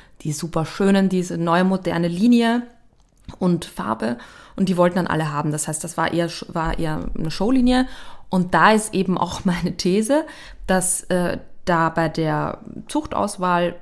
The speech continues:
ähm, bei der Selektion, ähm, der Hunde, der Zuchthunde nicht so sehr auf Persönlichkeit geachtet wurde, sondern eben hauptsächlich auf die Farbe. Und das führte dazu, dass man irgendwann, äh, da eben zum Beispiel nur sehr territoriale Hunde hatte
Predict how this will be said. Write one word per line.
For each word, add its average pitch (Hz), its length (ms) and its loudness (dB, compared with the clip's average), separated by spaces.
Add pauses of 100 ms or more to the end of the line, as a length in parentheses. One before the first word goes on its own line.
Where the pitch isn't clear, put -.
(220)
ähm, - 320 -6
bei 160 80 -4
der 160 100 -4
Selektion, 190 880 -2
ähm, - 300 -10
der 165 520 -6
Hunde, 202 380 2
der 175 200 -14
Zuchthunde 185 540 -6 (380)
nicht 214 300 4
so 202 160 2
sehr 175 260 0
auf - 100 -4
Persönlichkeit 175 580 -2
geachtet 156 420 -8
wurde, 165 220 -4
sondern 165 360 -4 (100)
eben 170 200 -4 (100)
hauptsächlich 180 640 -4
auf 175 100 -4
die 196 120 -8
Farbe. 180 440 -4 (540)
Und 180 220 0
das 160 240 2
führte 202 340 0
dazu, 196 340 -4
dass 208 200 0
man 180 120 0
irgendwann, 190 800 -2
äh, 190 460 -2
da 180 220 2
eben 180 480 -4 (500)
zum 208 160 -2
Beispiel 175 480 -2 (420)
nur 196 340 4
sehr 190 180 -4
territoriale 185 600 0
Hunde 214 280 2
hatte 190 340 -6